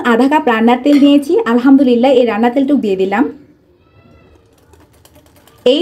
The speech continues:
চায়ের কাপে যে হতে হবে এরকম কোনো কথা নেই, হাতের কাছে থাকা যে কোনো চায়ের কাপ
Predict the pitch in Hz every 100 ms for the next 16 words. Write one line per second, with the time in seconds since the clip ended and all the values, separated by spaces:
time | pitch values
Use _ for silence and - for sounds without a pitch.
0 | 349 349 349 359 370 320 370 349 339 311
1 | 311 277 277 294 311 320 285 262 277 240
2 | 370 - - - 254 311 311 320 320 320
3 | 277 285 285 294 277 285 302